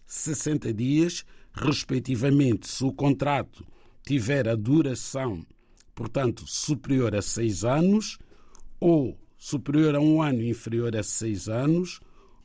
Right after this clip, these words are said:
ou sessenta dias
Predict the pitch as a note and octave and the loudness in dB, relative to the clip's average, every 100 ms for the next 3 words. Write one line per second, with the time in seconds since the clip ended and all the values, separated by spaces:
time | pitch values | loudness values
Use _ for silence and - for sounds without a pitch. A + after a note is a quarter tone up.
0 | - - E3 F#3 G3+ D#4+ - _ _ - | -8 0 4 4 0 -4 -16 _ _ -16
1 | - C#3 D3+ D3+ D3 A#2+ C#3 D#3+ F3+ G3 | -8 -6 -2 -2 -2 -2 2 4 2 0
2 | - | -10